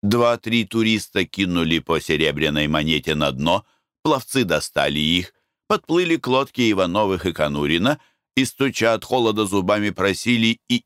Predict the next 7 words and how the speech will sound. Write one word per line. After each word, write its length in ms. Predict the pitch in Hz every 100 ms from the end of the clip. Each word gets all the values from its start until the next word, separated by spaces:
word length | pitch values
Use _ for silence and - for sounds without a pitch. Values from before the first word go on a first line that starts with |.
| -
их 240 | 95 - -
кинуть 420 | 98 87 85 73
в 80 | 76
воду. 480 | 82 85 80 87 - _ _ _ _ _ -
«Уна 400 | 240 170 131 104
монета!» 720 | 95 107 87 76 67 - 62 - _ _ _ _ _ _ _ _ _ _ _
«Отчаливай! 1200 | 92 98 - _ - - 107 113 127 120 131 127